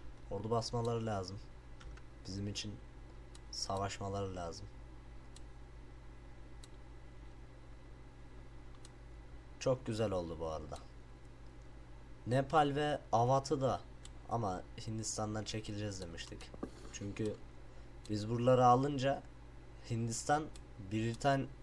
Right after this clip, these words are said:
Birleşik, Birleşik Krallık'la savaşmak yerine bizimle savaşmak, e, zorunda kalıyor buraları kendi himayesine eklemek için. O yüzden de daha kolay gelişiyor. Bizim amacımız bunları geliştirmemek.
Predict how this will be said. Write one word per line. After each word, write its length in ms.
Birleşik, 460
Birleşik 500
Krallık'la 520
savaşmak 600
yerine 320
bizimle 360
savaşmak, 640
e, 160
zorunda 520
kalıyor 400
buraları 460
kendi 360
himayesine 640
eklemek 420
için. 240
O 120
yüzden 440
de 160
daha 280
kolay 340
gelişiyor. 500
Bizim 260
amacımız 540
bunları 320
geliştirmemek. 760